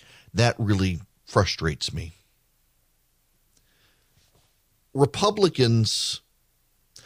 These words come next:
one of the things they advocate for is additional security at schools. There appears to have been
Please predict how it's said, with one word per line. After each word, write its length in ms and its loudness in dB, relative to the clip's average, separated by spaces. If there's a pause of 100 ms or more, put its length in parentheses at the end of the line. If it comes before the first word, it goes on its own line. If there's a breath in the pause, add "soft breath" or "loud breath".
(220 soft breath)
one 180 6
of 80 2
the 100 4
things 280 2
they 200 4
advocate 540 0
for 580 0
is 720 0
additional 500 0
security 720 -2
at 100 -2
schools. 920 -2 (2500 loud breath)
There 240 8
appears 540 4
to 140 6
have 200 8
been 440 6